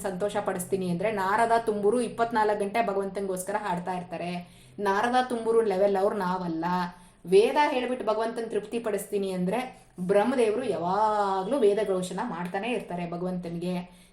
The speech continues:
"ಇನ್ನೇನಾದ್ರೂ ಮಾಡಿ, ನಾನು ಏನಾದ್ರೂ ಮಾಡ್ತೀನಿ" ಅಂತಂದ್ರೆ, ಚಾಮರ ಹಾಕ್ತೀನಿ, ವ್ಯಜನ ಹಾಕ್ತೀನಿ ಅಂದ್ರೆ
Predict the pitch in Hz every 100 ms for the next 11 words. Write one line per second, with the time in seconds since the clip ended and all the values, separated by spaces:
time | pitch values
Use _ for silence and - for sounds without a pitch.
0 | - 180 202 240 277 277 277 294 277 254
1 | 254 254 240 233 226 226 226 208 202 -
2 | 220 208 196 185 180 190 226 233 196 220
3 | 220 208 196 - 196 196 180 170 208 233
4 | 214 196 202 190 180 175 240 -